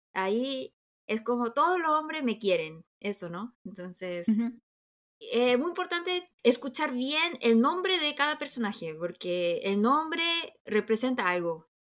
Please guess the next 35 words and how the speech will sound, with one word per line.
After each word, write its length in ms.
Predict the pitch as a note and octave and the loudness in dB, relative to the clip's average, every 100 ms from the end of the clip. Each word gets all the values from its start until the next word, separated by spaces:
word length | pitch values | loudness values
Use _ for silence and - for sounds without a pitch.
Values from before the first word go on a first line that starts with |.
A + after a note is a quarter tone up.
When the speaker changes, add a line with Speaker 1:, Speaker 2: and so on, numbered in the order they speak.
| B3 | 4
Speaker 2:
Ah, 120 | C4 | 4
por 120 | A3 | 4
ejemplo, 300 | A3 C4 D4 | 2 4 4
también 260 | C4+ A#3 C4 | 4 2 0
el, 280 | B3+ A#3+ - | 0 -4 -4
bueno, 200 | A3+ G#3 | -2 0
volviendo 280 | G#3 B3+ C4 | 2 4 6
un 40 | |
poco 180 | C4 C4 | 6 6
a 60 | B3 | 6
Oh 140 | A3 | 6
Il-nam, 460 | B3+ A3+ G#3+ A#3 D#4 | 4 2 0 0 0
por 100 | C4+ | -2
ejemplo, 320 | B3 B3 A#3 | 0 0 2
Il-nam 580 | - C#4 D4 B3+ A3+ A#3+ | 4 6 6 4 2 -2
es 160 | - A3+ | -4 -2
el 140 | A#3+ | -2
nombre, 500 | G#3+ B3 B3+ C#4 - - | 2 2 2 0 -2 2
Il 260 | C4 D#4+ D4+ | 4 4 2
es 140 | G#3+ | -2
uno 260 | - A3+ A#3 | -2 -2 0
y 80 | A#3 | 0
Nam 480 | G#3 F3 G3+ C#4 - _ _ _ _ | 0 0 -2 -4 -6 _ _ _ _
es 180 | F#3+ - | -8 -6
Speaker 1:
Hombre. 320 | A3 G3 F3 A#3+ | -4 -2 0 0
Speaker 2:
hombre. 360 | G#3 - - _ _ | 0 -4 -10 _ _
Entonces, 240 | - A3 B3+ | -6 -2 0
Speaker 1:
Mm. 20 | |
Speaker 2:
el 80 | A3+ | 0
primer 280 | G3+ G3+ G3+ | -2 -4 -4
hombre. 300 | A#3 - A3 _ _ - _ _ _ | -4 -8 -12 _ _ -20 _ _ _
El 180 | - G#3+ | -2 2
nombre 300 | A#3+ B3+ C#4 | 4 6 4
Sebyok 580 | C#4 E4 F4+ G3+ G#3 - | 2 0 0 2 2 0
significa 1080 | - B3 A3 A3 B3 A#3 B3 A#3+ A#3+ A#3 | -6 -4 -4 -4 -4 -2 -2 -2 -4 -8